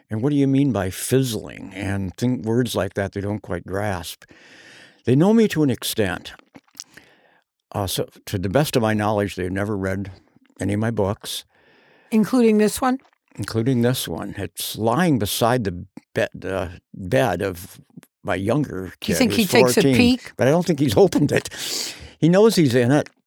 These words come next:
Speaker 1: Um, he's heard me read from it. And I've only, he's only heard me read funny chapters. I,
Speaker 2: Yeah.
Speaker 1: I don't read sad ones for him. And they, they love people laughing in the audience, and they, they lead the <laughs> laughter. They like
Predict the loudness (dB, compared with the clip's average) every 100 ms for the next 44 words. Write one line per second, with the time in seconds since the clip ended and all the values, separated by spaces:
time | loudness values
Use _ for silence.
0 | _ _ -20 _ _ _ _ _ -8 -4
1 | -2 -2 -4 -6 _ -20 _ -6 -6 0
2 | 2 2 2 2 2 0 0 -2 -4 -4
3 | -10 _ _ _ _ _ _ _ -20 -10
4 | -6 -6 -6 -2 0 0 -2 -2 0 2
5 | 0 0 -4 -4 -8 -8 -8 -4 -4 -4
6 | -6 -8 -10 -14 -16 -8 -4 0 0 0
7 | -4 -10 -8 -8 -8 -8 -6 -6 -6 -8
8 | -10 -12 -14 -12 -10 -10 -8 -6 -4 -2
9 | -2 0 0 2 2 0 -2 -10 -16 -6
10 | -6 -2 -2 -2 -4 -6 -4 -2 -2 -2
11 | -2 -2 -2 -2 -4 -4 -2 -2 -2 -4
12 | _ -6 -2 0 0 0 0 0 -2 -2
13 | -4 -4 -4 -2 0 0 0 -2 -4 -18